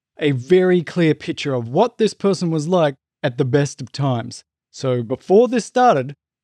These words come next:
what were they doing? Very important. Again, were they just sitting on the couch and that's about all they could do and that's been the way it is for ten years? Versus they were really active and they were gardening and they were doing all of this stuff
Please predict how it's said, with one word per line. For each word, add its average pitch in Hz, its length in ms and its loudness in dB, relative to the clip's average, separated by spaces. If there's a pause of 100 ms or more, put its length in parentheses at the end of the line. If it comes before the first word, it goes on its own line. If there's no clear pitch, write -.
what 151 220 -2
were 160 100 2
they 147 200 2
doing? 120 380 0 (120)
Very 185 320 -4
important. 147 480 -4 (400)
Again, 139 380 0
were 123 80 -6
they 135 140 0
just 156 220 -2
sitting 170 220 0
on 160 120 0
the 147 80 0
couch 160 300 -2
and 151 60 -2
that's 147 140 -4
about 151 220 0
all 151 80 0
they 143 140 0
could 139 120 -4
do 160 160 0
and 170 80 0
that's 139 160 -2
been 143 220 -2
the 139 80 -2
way 139 180 -2
it 120 80 -2
is 139 220 -6
for 131 160 -8
ten 147 240 -2
years? 220 240 -2 (360)
Versus 151 380 0
they 143 100 0
were 127 120 0
really 214 340 2
active 185 400 -2
and 127 380 -2
they 135 100 0
were 139 100 0
gardening 180 440 0
and 135 80 -2
they 135 60 -2
were 135 40 -2
doing 226 240 0
all 262 100 2
of 262 60 -4
this 240 160 0
stuff 233 240 0